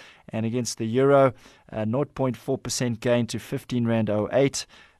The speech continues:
Uh, just talking about platinum specifically, the price is down almost one percent to nine hundred ten dollars an ounce.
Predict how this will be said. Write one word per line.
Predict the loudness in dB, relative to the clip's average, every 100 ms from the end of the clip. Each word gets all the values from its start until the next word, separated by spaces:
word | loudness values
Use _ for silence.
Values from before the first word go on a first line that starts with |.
| -8
Uh, | -6
just | -6 -4
talking | -4 -2 -2
about | 0 0 -2
platinum | 0 0 0 -4 -2
specifically, | -4 -4 -2 0 0 -2 0 -2 -2 -8 _ -20 -12
the | -4
price | 2 2 2
is | -4
down | -2 0 2 0
almost | -2 -2 -4 -2
one | -4
percent | -2 -6 -4 -4 -4
to | -4
nine | 0 0
hundred | -2 -4 -6
ten | -4 -2
dollars | -2 -2 -2
an | 0
ounce. | 2 2 2 -4